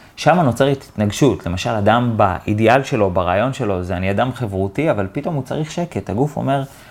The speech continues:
"תשמע, אתה צריך עכשיו שקט." וזה כאילו סותר, זה יוצר איזה קונפליקט של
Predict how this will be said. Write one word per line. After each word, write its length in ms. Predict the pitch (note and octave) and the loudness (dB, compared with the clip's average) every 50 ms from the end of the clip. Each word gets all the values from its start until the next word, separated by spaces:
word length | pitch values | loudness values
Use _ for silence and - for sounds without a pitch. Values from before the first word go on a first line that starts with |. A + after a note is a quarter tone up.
| - - _ _ | -20 -20 _ _
"תשמע, 200 | - - D#3 C#3+ | -2 0 0 0
אתה 100 | A#2+ A2 | 0 -2
צריך 180 | - - - | -4 -4 -4
עכשיו 140 | - - A#2+ | -4 -6 -8
שקט." 460 | - - C3 C3 C3 - F#2 D#2+ - - _ _ - - - - - - - _ _ - | -4 -4 -4 -4 -4 -6 -10 -10 -12 -18 _ _ -20 -20 -20 -20 -20 -20 -20 _ _ -2
וזה 180 | G#2+ G2+ G#2+ G2 | 0 2 2 2
כאילו 280 | - B2 A2+ B2 C#3 | 2 2 2 2 2
סותר, 380 | C3+ - A2 F2+ - C#3+ D#3+ C#3 | 2 0 -2 0 2 2 2 2
זה 80 | G2 | 0
יוצר 220 | F2 F2 - A#2 A2 | -2 -2 -2 -4 -2
איזה 160 | B2 A2 A2+ | -2 -4 -4
קונפליקט 560 | A2 - G#2+ G#2 - - - F#3+ E3 - - | -4 -2 -2 -2 -2 0 2 2 2 0 -2
של 320 | - A2+ G#2+ G2 F#2+ D2+ | -2 0 2 2 2 0